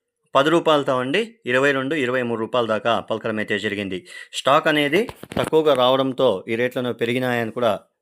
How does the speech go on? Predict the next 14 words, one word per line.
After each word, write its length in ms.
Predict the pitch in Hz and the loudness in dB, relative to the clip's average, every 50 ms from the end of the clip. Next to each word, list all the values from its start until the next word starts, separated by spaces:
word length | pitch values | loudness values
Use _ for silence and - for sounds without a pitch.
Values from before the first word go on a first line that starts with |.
| _ - | _ -8
చెప్పుకోవచ్చు 480 | - 107 - - 127 123 120 113 117 - 123 | -8 -8 -6 -2 2 2 2 2 2 -2 -2
అని 100 | 117 120 110 104 | -2 -2 0 0
మార్కెట్ 300 | 113 120 - 127 113 - - | 0 0 2 0 -4 -4 -6
విశేషాలు 360 | 104 - 110 101 - - 110 95 87 - | -8 -6 -6 -6 -4 -4 -4 -4 -4 -6
చెప్పడం 240 | 110 - 113 110 107 104 | -8 -6 -4 -4 -4 -4
అయితే 140 | - 107 95 104 | -4 -4 -4 -2
జరిగింది. 300 | 98 101 101 95 90 90 - - 117 | -2 -2 -2 -4 -6 -10 -12 -10 -4
ఇవండి 300 | 120 135 139 143 143 151 131 123 | -2 -2 0 0 0 0 0 0
ఈరోజు 200 | 123 127 123 113 117 | 0 0 0 0 -4
వీకోటా 340 | 127 123 139 131 127 131 127 120 | -4 -2 -2 -2 0 -2 -2 -2
మార్కెట్లో 400 | 117 113 110 - 117 113 143 190 220 - - - - - - 120 | -4 -6 -6 -6 -8 -2 -2 -4 -4 -4 -12 -20 -20 -14 -8 -8
విక్రయించిన 500 | 117 - 131 131 127 120 113 - 143 135 120 | -6 -2 -2 0 0 -2 -4 -4 -4 -2 -2
వివిధ 140 | 117 120 123 117 113 | 0 0 0 0 0
రకాలైనటువంటి 580 | 110 123 120 120 117 117 117 113 110 - 175 | -2 -2 -4 -4 -4 -4 -6 -6 -2 -2 -4